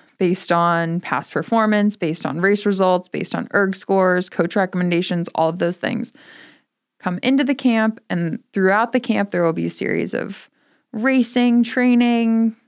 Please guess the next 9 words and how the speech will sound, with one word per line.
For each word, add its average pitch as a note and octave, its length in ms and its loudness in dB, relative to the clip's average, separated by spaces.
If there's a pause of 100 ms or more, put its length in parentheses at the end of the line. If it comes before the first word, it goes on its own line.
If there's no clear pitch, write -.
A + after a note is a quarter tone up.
(120)
matrices, A3 1400 -2 (260)
lots G#3 320 0
of G#3+ 80 0
stuff. F3 440 0
And E3+ 240 -2
then, E3 380 -4
uh, - 60 -2
the - 140 -4
coaches G#3+ 720 0